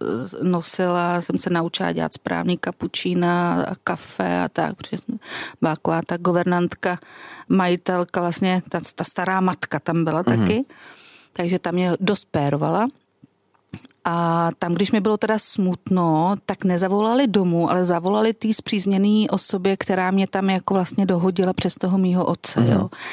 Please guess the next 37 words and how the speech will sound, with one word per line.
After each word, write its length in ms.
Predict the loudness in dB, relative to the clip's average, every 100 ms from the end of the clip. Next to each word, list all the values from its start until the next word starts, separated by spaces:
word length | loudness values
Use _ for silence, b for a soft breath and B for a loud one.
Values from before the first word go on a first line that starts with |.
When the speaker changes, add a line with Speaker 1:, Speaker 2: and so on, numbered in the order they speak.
| B
Speaker 1:
Jmenoval 240 | 0 0 0
se 160 | 0
Marco 380 | 0 0 0 -2
Pilati, 600 | 0 0 0 -2 -6 -16 -10
tak 120 | -8
tím 180 | 0 0
toho 260 | 2 0 0
zdravím, 420 | 0 0 0 0
že 100 | 0
mě 100 | 0
vždycky 280 | 0 -2 -2
zachránil. 560 | -4 -4 -4 -2 -4 -8 B B B B B B -4
A 80 | 0
on 160 | 0
přijel 440 | 0 0 2 2 2
a 60 |
taky 260 | 0 -2 0
mi 120 | 0
zase 360 | 0 0 0 2
něco 320 | 0 0 -2
říkal 360 | -2 -2 -2 -2
v 80 | -4
italsky 680 | -4 -2 -2 -4 -4 0 0
a 40 |
to 120 | 0 0
už 100 | 0
jsem 140 | -2
teda 240 | -2 0
rozuměla 400 | 0 0 0 0
samozřejmě 480 | 0 0 0 0 0
víc, 300 | -2 -4 -8
takže 500 | -6 -4 -4 -2 -2
už 180 | -4 -8
to 100 | -6
bylo 180 | -2 -2
jako 240 | -2 -2 -2
lepší. 520 | 0 -2 -2 -4 -6